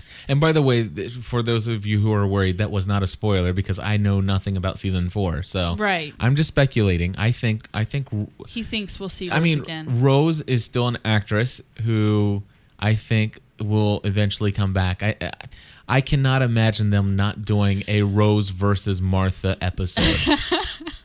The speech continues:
Speaker 1: Uh, it's just not in the cards. I, I mean, it's just in the cards. I think it's gonna be there.
Speaker 2: You think?
Speaker 1: Mm-hmm. Yep.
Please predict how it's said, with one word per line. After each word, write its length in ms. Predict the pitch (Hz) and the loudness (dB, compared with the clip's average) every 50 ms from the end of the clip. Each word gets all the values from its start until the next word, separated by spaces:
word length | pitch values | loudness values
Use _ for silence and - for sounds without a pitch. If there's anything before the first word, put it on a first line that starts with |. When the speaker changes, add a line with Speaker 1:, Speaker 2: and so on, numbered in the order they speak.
| - - - - - | -20 -20 -20 -18 -14
Speaker 1:
Uh, 140 | 359 - - - | -10 -8 -6 -2
it's 260 | - - 123 - - | 0 0 0 0 -4
just 420 | - - - - 135 123 127 113 - | -8 -8 -4 -2 0 0 0 0 0
not 420 | 123 117 113 107 104 107 110 - - | 0 0 2 2 2 2 0 0 0
in 160 | 107 101 98 | -2 0 0
the 80 | 98 | -2
cards. 440 | 92 - 104 98 95 92 90 92 104 - | -2 -2 -2 -2 0 -2 -2 -6 -10 -8
I, 180 | - 98 87 82 - - | -6 -6 -6 -6 -6 -8
I 140 | 76 78 | -8 -6
mean, 140 | 92 104 - | -6 -4 -4
it's 240 | 98 113 110 104 - | -4 -4 -4 -4 -4
just 240 | - 113 101 - - | -4 -4 -4 -2 -2
in 80 | 104 | -4
the 80 | 101 92 | -2 -2
cards. 280 | - 98 90 85 85 87 | 0 0 0 0 0 0
I 100 | 92 98 | -2 0
think 180 | - 110 101 | 0 -2 -4
it's 100 | 104 98 | -4 -4
gonna 160 | - 104 101 | -2 -2 -2
be 160 | 92 87 92 90 | -2 -2 -2 -2
there. 320 | 82 67 60 57 - - _ _ _ | -2 -4 -6 -6 -10 -12 _ _ _
Speaker 2:
You 100 | - 208 | -14 -14
think? 360 | 190 - 240 269 285 277 - | -10 -8 -6 -8 -8 -8 -6
Speaker 1:
Mm-hmm. 420 | - 123 131 131 143 156 165 170 170 | -2 0 2 2 2 2 0 -2 -2
Yep. 300 | 143 98 117 135 143 | -2 0 0 0 -2